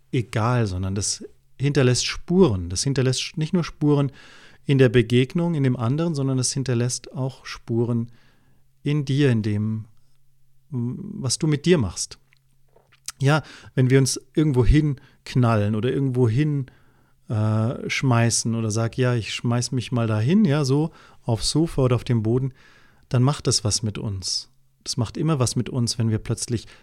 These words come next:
einfach loslassen. Und jetzt erlebe ich hier, wie sich langsam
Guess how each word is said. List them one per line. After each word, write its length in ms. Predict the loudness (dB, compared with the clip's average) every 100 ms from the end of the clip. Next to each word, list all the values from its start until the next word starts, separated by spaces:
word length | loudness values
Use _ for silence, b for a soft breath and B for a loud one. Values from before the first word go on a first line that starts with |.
| B
einfach 360 | -4 -2 -4 b b _
loslassen. 800 | 2 4 4 2 -4 -4 -6 -10 -12 -20 -20 -20 -20 -20 -20 -6
Und 280 | 0 0 -2 -14 _ -8
jetzt 320 | -6 -6 -4
erlebe 320 | -2 0 -2
ich 100 | -4
hier, 280 | -6 -2 -2
wie 100 | -2
sich 220 | -4 -4
langsam 480 | -4 -2 -2 -4